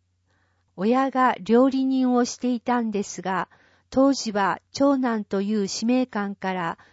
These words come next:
店を継ごうとしていました。実は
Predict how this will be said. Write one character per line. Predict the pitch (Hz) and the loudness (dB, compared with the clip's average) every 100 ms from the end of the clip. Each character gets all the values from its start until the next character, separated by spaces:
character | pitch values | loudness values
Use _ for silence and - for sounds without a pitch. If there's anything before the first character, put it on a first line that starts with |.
| _ | _
店 | 190 202 254 262 | -6 -2 2 4
を | 254 | 2
継 | - 220 | -2 -2
ご | 262 247 | 2 4
う | |
と | 233 208 | 2 -4
し | 196 | -4
て | - 214 | -4 -4
い | 208 | -2
ま | 202 208 | -4 -4
し | - | -8
た。 | - 175 - _ _ _ _ _ _ _ _ - | -8 -8 -8 _ _ _ _ _ _ _ _ -10
実 | 202 - 254 | -8 -4 0
は | 214 190 | 0 0